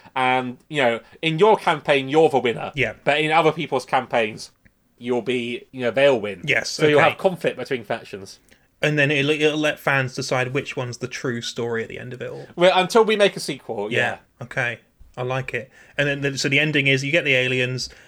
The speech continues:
Speaker 2: aliens do the alien thing, and then cliffhanger?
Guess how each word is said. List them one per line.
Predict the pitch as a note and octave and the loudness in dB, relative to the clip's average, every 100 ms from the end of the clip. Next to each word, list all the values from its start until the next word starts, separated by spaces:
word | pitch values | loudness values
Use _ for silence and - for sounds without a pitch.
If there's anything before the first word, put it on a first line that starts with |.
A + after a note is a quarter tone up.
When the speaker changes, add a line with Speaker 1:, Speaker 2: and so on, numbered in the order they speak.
| _ - | _ -4
Speaker 2:
aliens | C#3+ C#3+ C#3+ C#3 C3+ | -2 0 0 0 -2
do | - C3+ B2+ B2+ | 0 0 0 0
the | B2+ | 0
alien | C3+ B2+ A#2+ | 0 -2 -6
thing, | - B2+ B2 B2 - - _ - | -2 -2 -2 -6 -12 -20 _ -4
and | C#3 C3 | -2 2
then | B2 B2 B2 C3+ - | 2 2 -2 -10 -4
cliffhanger? | D3+ D#3 A3+ D4 | -2 -2 -4 -6